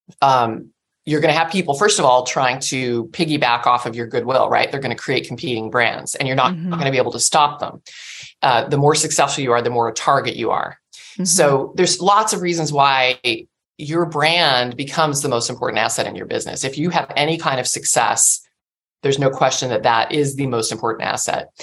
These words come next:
Speaker 1: And that's why if you went to sell the brand and you hadn't secured your trademarks, that would be problematic,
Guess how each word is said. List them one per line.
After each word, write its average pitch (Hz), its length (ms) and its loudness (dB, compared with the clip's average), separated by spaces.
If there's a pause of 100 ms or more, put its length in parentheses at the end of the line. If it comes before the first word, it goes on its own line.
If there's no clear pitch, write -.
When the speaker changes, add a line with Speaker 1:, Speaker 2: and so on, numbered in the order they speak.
(140)
Speaker 1:
And 165 100 2
that's 196 240 0
why 139 580 4
if 147 140 -8
you 165 140 -2
went 165 200 0
to 143 60 -6
sell 147 300 2
the 143 80 2
brand 139 500 2
and 127 100 -2
you 131 80 -8
hadn't 139 220 -2
secured 135 460 -6
your 113 80 -6
trademarks, 120 760 0 (500)
that 143 160 4
would 147 100 0
be 139 100 -6
problematic, 117 680 -2